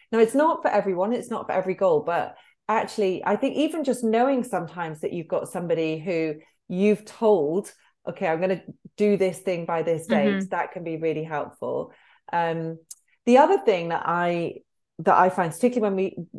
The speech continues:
Speaker 1: are starting off the process of, in terms of goals, is setting those first few actions as being so easy that you can, like, fall over them, you know? So it's just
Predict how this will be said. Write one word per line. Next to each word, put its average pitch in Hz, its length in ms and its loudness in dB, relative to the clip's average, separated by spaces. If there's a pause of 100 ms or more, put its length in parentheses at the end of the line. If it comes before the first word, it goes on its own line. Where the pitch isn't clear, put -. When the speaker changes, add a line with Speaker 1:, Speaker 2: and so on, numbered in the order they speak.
Speaker 1:
are - 80 0
starting 185 320 4
off 185 100 -2
the 185 60 -6
process 160 420 -2
of, 147 140 -4
in 156 180 -2
terms 156 320 -8
of 139 100 -10
goals, 147 420 0
is 190 220 2 (260)
setting 269 640 -2 (220)
those 262 300 -6
first 262 460 -2
few 226 180 0
actions - 580 -6
as - 200 -8
being 196 340 0
so 320 580 2
easy 277 420 -2
that 165 120 -8
you 156 80 -6
can, 196 140 -6
like, - 280 -8
fall 220 240 4
over 185 200 0
them, 139 280 -12 (280)
you 220 100 2
know? 214 220 6
So 226 160 4
it's 208 200 2
just 269 320 2